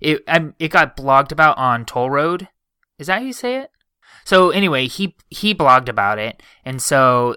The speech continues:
it got a lot of clicks. That's how I found it. And after that, they took it down, and then they replaced it eventually that night with a r-, a red square with a pink cross in it, and then under the cross it said, "God is love."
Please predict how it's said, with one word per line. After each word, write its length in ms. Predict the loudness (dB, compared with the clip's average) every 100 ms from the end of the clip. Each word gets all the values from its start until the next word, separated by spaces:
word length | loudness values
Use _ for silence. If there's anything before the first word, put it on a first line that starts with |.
| _
it 160 | -10 -2
got 300 | 2 2 2
a 100 | -4
lot 240 | -2 0 -2
of 140 | -4
clicks. 300 | -8 -8 -4
That's 160 | -8 -2
how 120 | 0
I 160 | 2 0
found 340 | -4 -6 -6
it. 180 | -10 -12 _ _ _ -8
And 520 | -6 -4 -4 -6 -12 -20 _ _ _ _
after 300 | -2 0 -2
that, 180 | -2 -4
they 100 | -10
took 240 | -10 -12
it 100 | -8
down, 280 | -2 0 -2
and 180 | -6 -6
then 160 | -4
they 100 | -4
replaced 640 | -4 -6 -4 -4 -4 -6 -6
it 240 | -4 -4
eventually 720 | -8 -8 -10 -10 -10 -10 -10 -10
that 280 | -4 -4 -4
night 300 | -6 -6 -8
with 280 | -10 -10 _
a 380 | -6 -4 -4 -6
r-, 120 | -12 -16 _ -10
a 260 | -8 -8
red 320 | -6 -2 -2 -4
square 400 | -4 0 0 -2
with 160 | -6
a 60 | -12
pink 280 | -12 -14 -14
cross 520 | -6 -2 -2 -2 -8
in 120 | -8
it, 200 | -8 -12 _ _ _
and 160 | -8
then 260 | -4 -4 -4
under 240 | -6 -6 -6
the 100 | -8
cross 360 | -2 0 0
it 120 | -6 -8
said, 220 | -8 -4
"God 280 | 0 0 0
is 160 | -10
love." 520 | -8 -2 -2 -2 -10